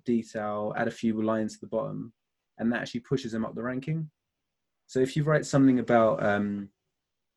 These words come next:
the best, um, places to do your headshots, go back in in six months and change it depending on the season,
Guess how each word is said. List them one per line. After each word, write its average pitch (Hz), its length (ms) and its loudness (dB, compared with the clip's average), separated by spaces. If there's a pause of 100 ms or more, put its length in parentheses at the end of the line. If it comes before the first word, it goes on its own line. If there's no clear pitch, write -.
(760)
the 117 180 -4
best, - 580 -8
um, 104 720 -4
places 113 440 2
to - 80 -12
do 110 80 4
your 107 160 4
headshots, 107 720 -4 (420)
go 143 140 2
back 139 220 2
in 131 100 2
in 120 80 2
six - 320 -2
months 120 320 4
and 110 100 2
change 123 440 2
it 107 120 0
depending 107 380 0
on 101 120 -2
the - 40 -6
season, 143 720 -6